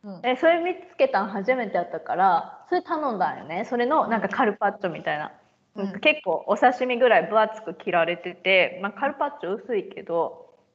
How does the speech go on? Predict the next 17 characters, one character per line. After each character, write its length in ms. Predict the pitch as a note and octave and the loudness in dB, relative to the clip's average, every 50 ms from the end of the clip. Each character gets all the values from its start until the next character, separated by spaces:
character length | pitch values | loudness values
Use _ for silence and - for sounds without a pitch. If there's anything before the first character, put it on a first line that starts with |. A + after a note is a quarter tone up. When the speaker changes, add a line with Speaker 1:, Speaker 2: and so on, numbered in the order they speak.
| _ _ _ _ - | _ _ _ _ -14
Speaker 2:
な 60 | G#3 | -10
ん 20 | |
か 80 | - G#3 | -10 -8
そ 120 | - A3+ | -8 -6
ん 40 | A3 | -6
な 100 | G#3 G3+ | -4 -4
感 140 | G#3+ A3 G#3 | -2 -4 -2
じ 40 | G3+ | -2
じ 60 | G3+ | -2
ゃ 40 | F#3+ | -2
な 120 | F3 E3+ | -2 -4
く 140 | - - - | -6 -10 -4
て、 640 | - - A#3+ A#3 G3 - - - - - - - _ | 4 4 6 6 6 4 0 -4 -10 -14 -18 -20 _
し 100 | _ - | _ -10
っ 80 | G3 - | -8 0
か 140 | - G3+ F3+ | 2 2 2
り 160 | E3 D#3 | 2 -2